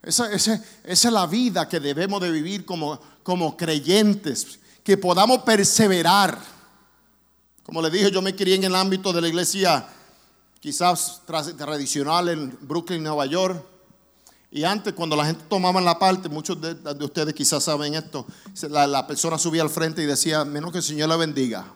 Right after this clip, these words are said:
Amén. Que el Señor la bendiga más. Amén. Yo le doy gracias a Dios por mi salvación. Ah, yo he estado perseverando en esta iglesia por quince años. Oye bien eso, perseverando.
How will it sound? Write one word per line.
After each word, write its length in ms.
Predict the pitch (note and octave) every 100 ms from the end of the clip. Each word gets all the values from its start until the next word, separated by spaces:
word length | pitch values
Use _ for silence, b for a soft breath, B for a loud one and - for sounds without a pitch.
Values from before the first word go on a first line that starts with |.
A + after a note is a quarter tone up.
| -
Amén. 540 | D#3 G3+ G#3+ F#3 D3+ - b b b b _
Que 100 | D#3+
el 80 | B2+
Señor 280 | C#3+ C#3 D3+
la 80 |
bendiga 380 | D#3+ D#3 D#3 D3
más. 400 | C#3 B2+ G#2 - -
Amén. 580 | - C3+ F3 G3 D#3+ A#2 - _ B B B -
Yo 100 | D3+
le 100 | E3+
doy 140 | F3
gracias 320 | F3 F3 F#3 E3
a 100 | D#3+
Dios 200 | E3+ F#3
por 160 | F3+
mi 120 | D#3
salvación. 800 | C#3+ D3+ C#3+ C#3 - F3 G#3+ B3+ - B B B
Ah, 380 | - C#3 C3 C3 B2
yo 80 | C#3+
he 60 |
estado 340 | C#3+ E3+ E3 E3
perseverando 800 | E3 D3 - D#3+ C#3+ D3 E3 F3+
en 100 | E3
esta 220 | D#3+ D#3+
iglesia 420 | C#3+ E3+ G#3 G#3+
por 300 | - D3+ C3+
quince 460 | - E3 D#3+ D#3 B2
años. 320 | G#2+ G#2+ F#2+ - _ -
Oye 260 | D3 F3 E3
bien 180 | E3
eso, 260 | D#3 B2 A#2 - _
perseverando. 1040 | D#3 C3 A#2 C#3+ B2 A#2+ B2+ A#2+ G2+ F2+